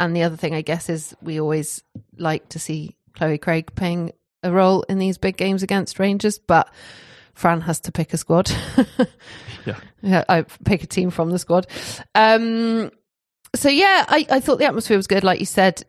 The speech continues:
Speaker 1: maybe slightly fewer than we've seen for some of those big games in the evening before, but lots of people watching on the telly, which was fantastic. Um,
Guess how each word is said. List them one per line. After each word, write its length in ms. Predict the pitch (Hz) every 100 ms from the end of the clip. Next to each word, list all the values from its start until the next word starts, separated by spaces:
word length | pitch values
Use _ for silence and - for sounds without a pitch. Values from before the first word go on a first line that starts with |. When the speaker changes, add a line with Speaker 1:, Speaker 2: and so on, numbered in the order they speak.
| -
Speaker 1:
maybe 580 | 202 190 190 185 180 -
slightly 340 | - 180 -
fewer 460 | 180 - 196 185 175
than 160 | 170 170
we've 180 | 160
seen 360 | - 190 175 160
for 180 | 170 170
some 180 | - 170
of 60 |
those 160 | 160 156
big 320 | - 160 -
games 320 | 175 160 151
in 140 | 160 160
the 100 | - 170
evening 420 | 156 165 156 156
before, 460 | 160 - 165 165
but 220 | 151 160 -
lots 180 | 147
of 60 | -
people 240 | 170 - 151
watching 280 | - 156
on 120 | 151 147
the 60 |
telly, 380 | - 180 165 160 -
which 220 | 143 -
was 120 | 156
fantastic. 760 | - 165 156 175 175 175 170 - - - - - - -
Um, 500 | 262 285 277 262